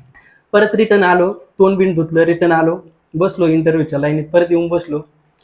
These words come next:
आणि शेजारच्याला पण कळून दिलं नाही काय झालं आणि काय नाही. आलो, बसलो येऊन, इंटरव्ह्यू मला बोलवलं, इंटरव्ह्यू दिला चांगला,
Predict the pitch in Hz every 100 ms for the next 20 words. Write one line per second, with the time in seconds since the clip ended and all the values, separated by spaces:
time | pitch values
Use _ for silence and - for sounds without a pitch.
0 | _ _ _ _ _ _ _ _ 170 175
1 | - - 226 233 240 254 233 247 247 240
2 | 233 196 190 185 180 190 175 165 165 185
3 | 180 170 135 - - _ _ _ 160 185
4 | 208 196 202 170 214 196 175 170 170 -
5 | _ - 180 185 175 160 151 151 175 170
6 | 165 170 180 185 170 156 156 151 151 151